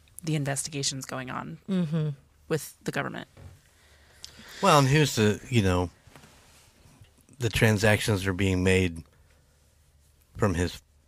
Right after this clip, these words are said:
Speaker 3: friends to whom, you know, maybe that's where the sketch comes from, that maybe that's some stuff that he didn't want to be involved in at all.
Speaker 1: Yeah.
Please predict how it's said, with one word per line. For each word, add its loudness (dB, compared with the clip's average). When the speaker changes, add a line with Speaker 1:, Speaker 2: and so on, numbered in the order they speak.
Speaker 3:
friends -2
to -4
whom, 0
you -6
know, -2
maybe 0
that's 2
where -2
the -6
sketch -4
comes -4
from, -4
that -6
maybe 0
that's 0
some -6
stuff -2
that -4
he -2
didn't 0
want 0
to -4
be -6
involved 0
in -4
at -6
all. 0
Speaker 1:
Yeah. -2